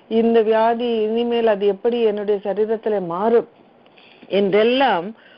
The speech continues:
ஒரு சின்ன காரியத்தை நினைத்து கவலைப்பட்டு, கவலைப்பட்டு, கவலைப்பட்டு அது என்ன ஆயிடுது, நம்மளுடைய மைண்ட்ல அது ஒரு புதாகரமான ஒரு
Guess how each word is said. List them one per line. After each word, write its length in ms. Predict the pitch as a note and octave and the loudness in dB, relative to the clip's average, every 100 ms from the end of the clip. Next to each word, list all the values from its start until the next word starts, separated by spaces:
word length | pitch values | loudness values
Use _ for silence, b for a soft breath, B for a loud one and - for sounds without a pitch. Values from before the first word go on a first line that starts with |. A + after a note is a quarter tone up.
| B | B
ஒரு 260 | G#3+ C4 D4+ | 0 0 -2
சின்ன 440 | - D4+ D#4+ E4 D4 | -2 -2 -2 -2 -4
காரியத்தை 960 | - A#3 A#3 A3+ G#3+ - A3+ F#3 F#3+ | 0 0 2 0 -2 -2 0 0 -2
நினைத்து 680 | G3+ G3 A#3 C4+ B3+ A#3+ F#3 - | -4 -4 -2 -4 -2 -2 -2 -4
கவலைப்பட்டு, 680 | G3+ A3+ C4 C4 A3+ G3 | -6 -2 -2 -2 -4 -6
கவலைப்பட்டு, 640 | F3 G#3 B3 A3+ G#3+ F#3+ F3 | -8 -4 -2 -2 -6 -6 -8
கவலைப்பட்டு 600 | G3 A3+ A#3+ G#3 F#3+ G3 | -2 0 -2 -4 -2 -2
அது 140 | F3+ | -2
என்ன 280 | F#3+ A3 G#3 | -2 -2 -2
ஆயிடுது, 440 | F#3 A3+ A3+ E3+ B B B F#3+ | 0 2 2 -2 B B B -6
நம்மளுடைய 440 | G3 G3 F#3 F3+ F3+ | 0 0 2 0 0
மைண்ட்ல 320 | G3 C4+ C4+ | -2 -2 0
அது 220 | A#3 F#3+ | -2 0
ஒரு 160 | F#3 F3 E3 | -2 -2 0
புதாகரமான 960 | A3 C4+ C#4+ C#4+ B3 A#3 A3 G#3 G3+ E3+ | 0 2 2 2 0 -4 -6 -8 -8 -6
ஒரு 360 | D#3 F3 E3 | -2 -2 -4